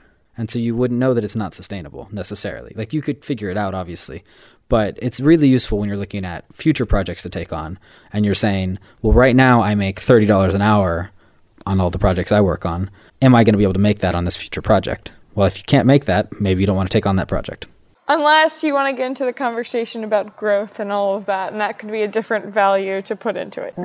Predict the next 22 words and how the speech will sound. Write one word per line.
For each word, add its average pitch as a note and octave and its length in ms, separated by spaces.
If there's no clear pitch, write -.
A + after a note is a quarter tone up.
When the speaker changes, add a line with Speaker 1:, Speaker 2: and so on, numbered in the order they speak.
Speaker 1:
Right. C#3+ 520
I E3 120
mean, F3 100
there, F3+ 180
there E3+ 160
are E3 60
a D#3+ 60
lot F3 140
of C#3+ 60
things B2+ 180
to A2 60
take A#2 200
into G2 100
account, F#2 340
but - 220
that B2+ 280
is A2 120
a G#2+ 60
useful A2 400
thing G2 240
to F#2+ 100
know. F2+ 460